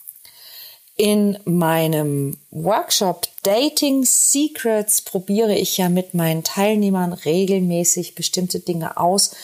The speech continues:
und es geht in diesem Workshop Dating Secrets immer wieder darum, ähm, wie können wir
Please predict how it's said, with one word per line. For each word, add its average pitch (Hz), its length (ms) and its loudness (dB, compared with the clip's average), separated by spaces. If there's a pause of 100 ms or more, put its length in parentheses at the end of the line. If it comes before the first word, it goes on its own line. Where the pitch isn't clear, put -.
(240)
und 170 140 -4
es - 160 0
geht 185 300 0 (380)
in 220 280 2
diesem 196 280 2
Workshop 160 540 0
Dating 156 320 0
Secrets - 460 -2
immer 196 280 2
wieder 175 220 0
darum, 165 400 0 (420)
ähm, 165 240 -2
wie 208 640 0
können 190 520 0
wir 170 460 2